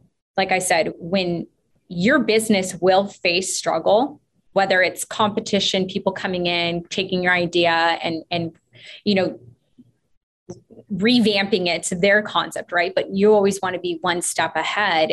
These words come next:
And how are you gonna do that? How are you gonna be different? So making sure that your foundation is strong is gonna be the most important bef-,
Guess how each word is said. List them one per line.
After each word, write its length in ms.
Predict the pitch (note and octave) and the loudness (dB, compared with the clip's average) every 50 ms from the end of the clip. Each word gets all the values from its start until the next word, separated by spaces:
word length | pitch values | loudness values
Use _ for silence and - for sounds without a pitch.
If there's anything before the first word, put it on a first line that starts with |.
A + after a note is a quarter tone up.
| E3+ - | -2 -4
And 140 | - F3 E3+ | -4 -6 -4
how 160 | - - E3 | -2 -2 -2
are 60 | F3 | -2
you 160 | E3 D#3+ D#3+ | -2 -4 -6
gonna 160 | D#3 E3 E3 | -8 -8 -8
do 140 | D#3+ - - | -8 -6 -4
that? 200 | - - - - - | -4 -4 -4 -4 -6
How 100 | - - | -6 -4
are 40 | F3 | -4
you 80 | F3 E3 | -4 -4
gonna 140 | F3 E3+ E3 | -4 -8 -8
be 140 | - E3+ | -8 -10
different? 500 | D#3 - D#3 D3+ - - - - - - | -8 -6 -6 -6 -6 -8 -12 -12 -12 -14
So 360 | - - - F#3 E3+ - - - - - - _ _ _ _ _ _ _ - | -8 -4 -2 0 0 -2 -4 -8 -18 -20 -20 _ _ _ _ _ _ _ -4
making 280 | G3 G3 F#3+ G3 G#3+ G3 | -2 -2 0 2 2 2
sure 220 | G3 - F#3+ F#3 | 2 4 2 2
that 120 | F#3 E3+ E3+ | 2 2 0
your 140 | F3+ F#3 | 0 0
foundation 520 | F3+ - F3+ F3+ F3 F3 F3 F3 - - F3 | 0 0 -2 -2 0 0 -2 -2 -2 -2 -4
is 140 | E3+ E3 - | -4 -4 -4
strong 480 | - - - E3+ E3+ E3+ F3+ F#3+ G3+ | -4 -2 0 0 2 2 2 2 2
is 180 | F#3+ F3+ F3+ - | 0 0 -2 -2
gonna 180 | - F3 E3+ | -4 -2 -2
be 160 | D#3+ E3+ E3+ E3+ | -2 -2 -2 0
the 60 | E3+ | 0
most 300 | E3+ F3 F#3 F#3 F#3 - | 2 2 2 0 0 -2
important 480 | F3 E3 - - F3+ E3 - F#3+ F#3+ | -4 -4 -2 -2 -2 -2 -2 -4 -6
bef-, 240 | F#3 F3 F3 - - | -6 -6 -8 -8 -12